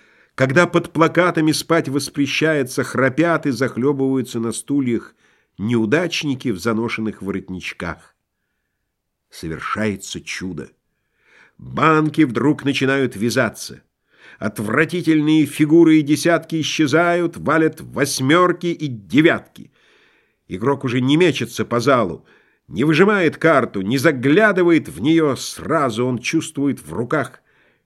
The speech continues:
счастливую талию. И уже марафоны столпились позади счастливца, дёргают его за плечи и подхалимски шепчут: "Дядя Юра, дайте три рубля!"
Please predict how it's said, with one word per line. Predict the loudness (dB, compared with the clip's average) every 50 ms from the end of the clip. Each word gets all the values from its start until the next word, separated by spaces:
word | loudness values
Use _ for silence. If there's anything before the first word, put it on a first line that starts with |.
| _ _ _ -6
счастливую | -2 -2 0 0 -2 -2 -2 -2 2 2 2 2 2 0 0 0
талию. | 2 2 2 2 2 -2 -4 -6 -12 -18 _ _ _ _ _ _ _ _ _ _ _ _
И | -6 -4
уже | -2 -2 0 2 2 2 2
марафоны | 2 -2 -6 -10 -12 -8 -4 -2 0 0 0 0 0 2 2 2 0 0 0 -2 -2 -4 -10 -20 _ _ _
столпились | -16 -10 -2 0 0 0 0 0 0 0 0 0 -2 -4
позади | -4 -4 0 0 0 0 0 -4
счастливца, | -4 -4 -4 -4 -4 -2 -2 -2 0 0 -2 -4 -6 -4 -4 -4
дёргают | -4 -2 0 0 2 2 2 0 0 0 -2 -2 -2
его | -4 -2 0 0 0
за | 0 -2
плечи | -2 -2 0 0 2 2 0 0 -2 -2 0
и | 0 0
подхалимски | 0 -2 -6 -6 -4 -4 -2 -2 -2 -4 -6 -6 -8
шепчут: | -6 -4 -4 -4 -4 -6 -8 -12 -12 -12 -12 -18 -18 -16
"Дядя | -16 -6 0 2 2 2 2 -4 -2 0 -2 -2
Юра, | -2 -2 -6 -6 -6 -6 -4 -4 -4 -4 -6 -6 -8 -12 -14 -18 -20 -20 -16 -8
дайте | 0 0 2 2 4 2 0 0 -2 -4 -6 -4
три | -4 -4 -2 -2 0 0 0
рубля!" | -2 -2 -4 -2 -2 0 0 0 0 0 -2 -2 -4 -8 -10 _